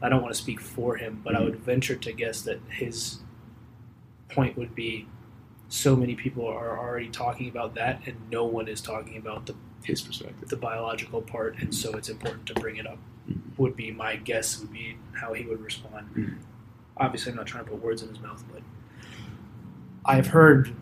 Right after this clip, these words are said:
Speaker 1: what you're saying
Speaker 2: Mm-hmm.
Speaker 1: way more. Like, I've heard what you're saying from multiple people,
Speaker 2: Mm-hmm.
Speaker 1: like, all different, like, places, people who understand how this, how the cycle works.
Speaker 2: Mm-hmm.
Speaker 1: That's the first time I've heard that.
Speaker 2: That perspective.
Speaker 1: Yeah.
Speaker 2: Mm-hmm. And it is, and it is a different perspective.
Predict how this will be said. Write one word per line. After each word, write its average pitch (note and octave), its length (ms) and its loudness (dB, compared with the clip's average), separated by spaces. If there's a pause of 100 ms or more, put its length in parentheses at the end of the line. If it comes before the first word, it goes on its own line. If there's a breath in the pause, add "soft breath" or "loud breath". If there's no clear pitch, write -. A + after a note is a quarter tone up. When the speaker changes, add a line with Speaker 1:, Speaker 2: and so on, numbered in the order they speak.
(120)
Speaker 1:
what B2+ 120 6
you're D#3 180 12
saying A2+ 460 4
Speaker 2:
Mm-hmm. G#2+ 180 0 (460)
Speaker 1:
way C3+ 180 12
more. A#2+ 480 6
Like, B2 140 0
I've B2+ 120 6
heard D3 200 10
what C3+ 120 8
you're C3+ 120 8
saying B2+ 280 0
from A#2+ 160 -6
multiple C#3 540 6
people, A2 300 0
Speaker 2:
Mm-hmm. G#2+ 260 -6
Speaker 1:
like, A2 240 -2 (480)
all B2+ 180 0
different, A#2+ 340 -4
like, A2+ 240 -6
places, A2+ 300 -2
people B2+ 240 6
who B2+ 160 6
understand A#2+ 560 -4
how A#2 120 -4
this, A2+ 220 -2
how A#2+ 200 -4
the A2+ 200 -2
cycle A2+ 400 -2
works. A2+ 560 -4
Speaker 2:
Mm-hmm. - 140 -6 (100)
Speaker 1:
That's B2 200 0
the B2 80 -4
first A2+ 260 -4
time A2+ 140 -6
I've A2 160 -8
heard A2 180 -6
that. A2+ 200 -4 (600)
Speaker 2:
That - 160 -2
perspective. - 460 -8
Speaker 1:
Yeah. C3 220 4 (280)
Speaker 2:
Mm-hmm. - 120 -6 (680)
And B2 120 10
it B2 80 12
is, A#2+ 180 12
and A#2 120 2
it A#2 60 8
is G#2 300 6
a - 80 -10
different - 220 -6
perspective. - 420 -10